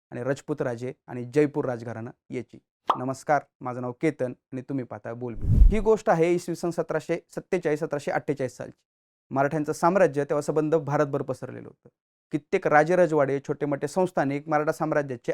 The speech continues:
अंकित झालेले होते. भारतामधील कुठलीही समस्या असो, त्याचं उत्तर केवळ आणि केवळ मराठ्यांकडेच मिळणार, याची प्रत्येकाला खात्री झालेली होती.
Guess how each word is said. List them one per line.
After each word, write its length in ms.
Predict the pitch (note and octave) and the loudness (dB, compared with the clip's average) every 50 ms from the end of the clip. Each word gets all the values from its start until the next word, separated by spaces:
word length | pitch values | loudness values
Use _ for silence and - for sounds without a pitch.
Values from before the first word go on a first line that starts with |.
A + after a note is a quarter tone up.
| - | -2
अंकित 280 | - E3+ E3+ - F3 E3 | 0 0 0 2 0 0
झालेले 320 | C3+ C#3 C3 A#2 A2+ A2 | 0 -2 -4 -6 -8 -10
होते. 220 | A2 G#2+ _ - - _ _ _ _ _ _ _ _ _ | -12 -14 _ -20 -20 _ _ _ _ _ _ _ _ _
भारतामधील 560 | C#3 C3 D3 D3+ - - D#3+ D#3+ D#3+ D3+ D#3+ D#3+ | -2 0 0 0 0 0 0 0 -2 -2 -4 -4
कुठलीही 360 | - G3 F#3 - A#3+ C#4 C4 | -6 -6 -4 -2 0 0 0
समस्या 420 | - A#3 G#3+ G3 F#3 - - F3+ | 0 0 0 0 0 2 4 2
असो, 240 | D#3 - - C#3+ C#3+ | 2 2 0 -4 -2
त्याचं 240 | D3 D#3+ D3+ - F3 | -2 -4 -4 -2 -2
उत्तर 360 | E3 D#3 - _ D#3 C#3+ C#3 - - | -2 -4 -2 _ -2 -2 -2 0 0
केवळ 200 | E3 E3 E3 D#3 | 2 2 4 2
आणि 140 | D3+ D#3 | 2 0
केवळ 280 | D3 - - C#3 C#3 D3 | -2 -4 -4 -2 -2 0
मराठ्यांकडेच 640 | D#3 D#3 E3+ G3+ G3+ G#3 G#3 G#3 G3+ G3+ F#3+ F3+ - | 0 2 2 4 4 2 0 0 0 0 -2 0 -2
मिळणार, 320 | F3 D3+ C3+ B2+ B2+ C#3 | -2 -2 -2 -4 -4 -4
याची 200 | C#3+ C#3 C3+ D#3 | -4 -6 -6 -6
प्रत्येकाला 440 | - D3 D3 - - B2+ C3+ C3 C#3+ C#3+ - | -6 -8 -8 -8 -8 -6 -4 -4 -4 -2 -2
खात्री 240 | D#3 C#3 - C3+ | -4 -4 -4 -6
झालेली 260 | B2 B2 A2+ G#2+ G#2 G#2 | -8 -8 -8 -10 -12 -16
होती. 180 | A2+ - _ | -18 -20 _